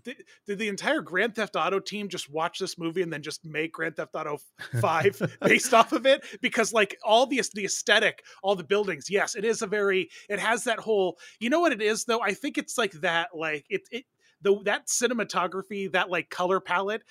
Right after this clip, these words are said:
Speaker 1: makes you
Speaker 2: Yeah.
Speaker 1: feel that, that dry kind of, uh, constant, like, heat and, like, breeze and, like, he-, like, it just, w-, well, th-, well, you know what? Everyone's sweating in this movie. It doesn't matter what
Speaker 2: Oh,
Speaker 1: scene's
Speaker 2: yeah.
Speaker 1: going on. Everyone's a
Speaker 2: Or what
Speaker 1: little
Speaker 2: you're
Speaker 1: sweaty.
Speaker 2: doing.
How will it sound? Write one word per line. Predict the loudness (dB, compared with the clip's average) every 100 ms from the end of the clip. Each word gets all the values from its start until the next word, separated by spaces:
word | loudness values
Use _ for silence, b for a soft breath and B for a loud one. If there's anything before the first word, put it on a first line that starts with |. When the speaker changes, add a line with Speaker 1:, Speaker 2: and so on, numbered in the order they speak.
| B
Speaker 1:
makes | -4 -4 -2 0
you |
Speaker 2:
Yeah. | 0
Speaker 1:
feel | -2 -6 -8 -2 -4 -2
that, | -2 -4 -8 _ _ -2
that | -2 -2
dry | -6 2 4 4 4 2 0 b b -4
kind | -2 -2 -4
of, | -10 _ _ _
uh, | -10
constant, | -2 2 2 0 -6 -6
like, | -6 -8
heat | -8 -6 -6 -6 -12 -12 b b
and, | -4 0
like, | -2 -2 -8 -8
breeze | -2 0 0 -2 -4 -4 -4 -6 b b
and, | -4
like, | -2 -2
he-, | -4 -8 -8 -6
like, | -6 -8 _ b b _
it | -6 -4
just, | -4 -6 -20 -20 b _ -20 _ -8
w-, | -2
well, | 2 2
th-, | 0
well, | 4 6
you | 6
know | 4
what? | 6 4 4
Everyone's | 4 4 4 2 2
sweating | 4 4 4
in | 0 -6
this | -8 -6
movie. | -10 -10
It | -4
doesn't | -2 -2 2
matter | 2 4
what | 2 6
Speaker 2:
Oh, | 4
Speaker 1:
scene's | 6
Speaker 2:
yeah. | 2
Speaker 1:
going | 0 -2 -4
on. | -4 0
Everyone's | 0 2 0 6
a | 8
Speaker 2:
Or | 8
what | 8
Speaker 1:
little | 6 6
Speaker 2:
you're |
Speaker 1:
sweaty. | 6 4 4
Speaker 2:
doing. | -2